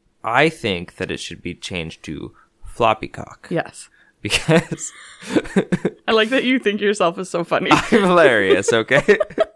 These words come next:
Speaker 1: Can you imagine if you're just in the streets and somebody gets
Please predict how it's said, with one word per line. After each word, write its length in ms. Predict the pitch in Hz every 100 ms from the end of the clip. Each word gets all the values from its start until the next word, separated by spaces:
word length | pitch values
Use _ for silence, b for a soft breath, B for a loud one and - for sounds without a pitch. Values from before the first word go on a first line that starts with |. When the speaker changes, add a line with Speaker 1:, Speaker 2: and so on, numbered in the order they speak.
| - - B B
Speaker 1:
Can 160 | 494 196
you 60 |
imagine 380 | 185 139 143 156
if 100 | 147
you're 80 | 143
just 180 | 131 139
in 80 | 127
the 60 |
streets 460 | 127 - 110 123 -
and 60 | 113
somebody 300 | 117 117 107
gets 260 | 107 -